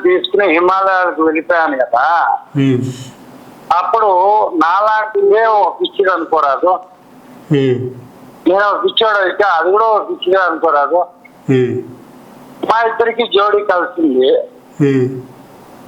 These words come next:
Speaker 1: హిమాలయాల్లో మేము కలిసే జీవించాము, హ్యాపీగా జీవించాము, మొగుడు పిల్లల లెక్కనే.
Speaker 2: ఉమ్.
Speaker 1: ఎవరి సాధన వాళ్ళది, ఎవరి జీవితం వాళ్ళది.
Speaker 2: ఓకే.
Speaker 1: అది కంప్లీట్ అగోరీగా మారిపోయింది. అది ఎక్కడికో వెళ్ళిపోయింది, నార్త్ ఇండియాలో ఉంటుంది.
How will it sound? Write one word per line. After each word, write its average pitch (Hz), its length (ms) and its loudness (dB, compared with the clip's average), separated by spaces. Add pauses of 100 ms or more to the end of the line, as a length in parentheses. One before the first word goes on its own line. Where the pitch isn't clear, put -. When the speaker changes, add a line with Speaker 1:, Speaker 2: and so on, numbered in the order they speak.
(420)
Speaker 1:
హిమాలయాల్లో 226 640 0
మేము 214 240 -2
కలిసే 202 540 -2
జీవించాము, 180 680 0
హ్యాపీగా 160 540 0
జీవించాము, 139 840 0
మొగుడు 160 340 0
పిల్లల 135 420 0
లెక్కనే. 123 520 0 (520)
Speaker 2:
ఉమ్. 127 340 0 (580)
Speaker 1:
ఎవరి 190 260 2 (120)
సాధన 202 360 2
వాళ్ళది, 156 760 2
ఎవరి 156 360 0
జీవితం 170 360 0
వాళ్ళది. 123 640 0 (540)
Speaker 2:
ఓకే. 120 360 -6 (440)
Speaker 1:
అది 220 200 2
కంప్లీట్ 220 520 -2
అగోరీగా 202 640 0
మారిపోయింది. 190 580 -2
అది 214 200 0
ఎక్కడికో 190 360 0
వెళ్ళిపోయింది, 185 520 0
నార్త్ 175 360 -2
ఇండియాలో 170 440 2
ఉంటుంది. 120 600 0